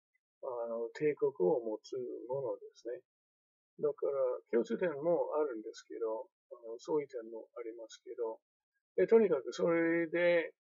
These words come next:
あの、イギリスの影響が日本国内に増えたんです。まあ、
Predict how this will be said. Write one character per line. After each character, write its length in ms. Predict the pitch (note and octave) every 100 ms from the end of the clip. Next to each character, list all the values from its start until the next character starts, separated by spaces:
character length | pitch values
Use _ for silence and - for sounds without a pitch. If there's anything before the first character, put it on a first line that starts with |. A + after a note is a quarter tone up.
| -
あ 20 | C#3+ C#3
の、 180 | C#3 D3
イ 60 | D#3
ギ 80 |
リ 120 | D#3+ D3+
ス 140 | -
の 80 | B2+
影 240 | C#3+ C3 -
響 240 | C#3+ B2
が 160 | D3+ E3 C#3 - _ _ _ _ -
日 80 |
本 220 | C3 C#3+ B2+
国 160 | C#3+ - B2+
内 160 | A#2+
に 100 | A#2+
増 240 | A2 - C#3
え 80 | A#2
た 160 | G#2
ん 80 | G#2+
で 60 | G#2
す。 300 | - - - - - - - - - - _ _ _ _ _ _ - - - - _ _ _ _ _ _ _ _ _ _ A#3
ま 120 |
あ、 80 | G3+